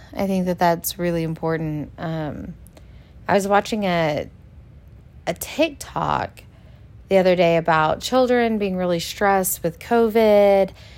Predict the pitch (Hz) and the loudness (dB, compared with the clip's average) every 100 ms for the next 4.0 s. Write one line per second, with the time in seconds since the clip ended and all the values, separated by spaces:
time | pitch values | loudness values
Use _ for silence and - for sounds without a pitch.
0 | - - - 180 185 - 226 226 - 214 | -20 -10 -2 -2 0 2 0 0 -4 0
1 | 190 190 - 180 170 165 165 160 160 170 | 2 0 -2 0 2 2 2 2 0 -4
2 | - - - - - - - - - - | -12 -20 -20 -20 -20 -20 -20 -20 -20 -20
3 | - - - - 196 226 214 185 165 | -20 -20 -20 -14 -2 0 4 2 2